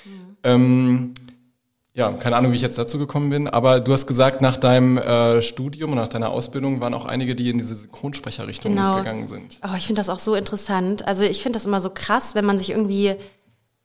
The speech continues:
Speaker 1: ja, weiß ich nicht, synchro-, also synchronisierte Filme anguckt und keine Ahnung, dann Leonardo DiCaprio sieht und hört, dann verbindest du die Stimme ja so sehr mit diesem Charakter.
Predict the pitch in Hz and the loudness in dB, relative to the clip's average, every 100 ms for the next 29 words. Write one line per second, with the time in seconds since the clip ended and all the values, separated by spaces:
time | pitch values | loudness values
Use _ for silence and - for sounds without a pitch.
0 | _ 196 185 202 202 185 185 202 - - | _ -6 -2 0 0 -2 0 -2 0 0
1 | 196 190 208 208 233 214 208 254 262 233 | 0 2 0 2 4 6 6 4 6 6
2 | 214 - - - 262 302 339 302 302 285 | 4 0 -12 0 4 6 6 4 2 0
3 | 285 285 220 233 226 208 214 202 208 202 | 0 -2 -2 2 4 4 2 2 0 0
4 | 208 226 214 208 202 208 262 262 247 240 | 2 4 4 2 0 2 2 4 0 2
5 | 226 294 302 190 208 240 277 - - - | 2 2 2 0 4 6 4 -2 -12 -2
6 | 214 208 214 247 311 - 214 208 - 302 | -2 0 2 4 2 0 -2 0 2 2
7 | 240 214 190 196 285 359 277 294 262 240 | 4 4 4 2 4 4 4 4 4 2
8 | 240 233 220 202 254 - 180 196 | 0 -2 0 0 0 0 2 4